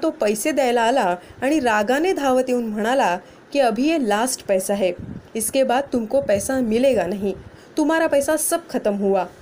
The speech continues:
बैंक में भी पैसा नहीं है, इसके बाद मैं तुम्हारे उधर आऊँगा नहीं, तुम तुम्हारा देखो, मैं मेरा देखूँगा." असं म्हटल्यावर खलील पटेल आणि त्यांच्या पत्नीने त्यांच्या स्वमालकीच्या,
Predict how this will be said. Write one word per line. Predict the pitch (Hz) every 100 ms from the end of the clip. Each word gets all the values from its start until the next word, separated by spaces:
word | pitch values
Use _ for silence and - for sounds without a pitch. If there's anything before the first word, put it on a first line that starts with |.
| - -
बैंक | 202 220 233 269
में | 262 262
भी | 311
पैसा | - 226 - 277
नहीं | 208 185 180
है, | 180 - - -
इसके | 214 - 262
बाद | 262 214 254
मैं | 254 254
तुम्हारे | 220 208 220 240
उधर | 269 220 240
आऊँगा | - 208 247 311 339
नहीं, | 311 277 208 214 - -
तुम | 294 330 330
तुम्हारा | 285 269 277
देखो, | 262 262 285 339 -
मैं | 208 269
मेरा | 240 214 220
देखूँगा." | 185 190 196 196 190 - - - - -
असं | 294 339
म्हटल्यावर | 349 330 311 349 359
खलील | 269 262 277
पटेल | 220 226 277 202
आणि | - 220
त्यांच्या | 262 220 214 247
पत्नीने | - 220 254 294 285 180 185 - - -
त्यांच्या | 269 262 339
स्वमालकीच्या, | 339 285 320 349 240 202 202 208 170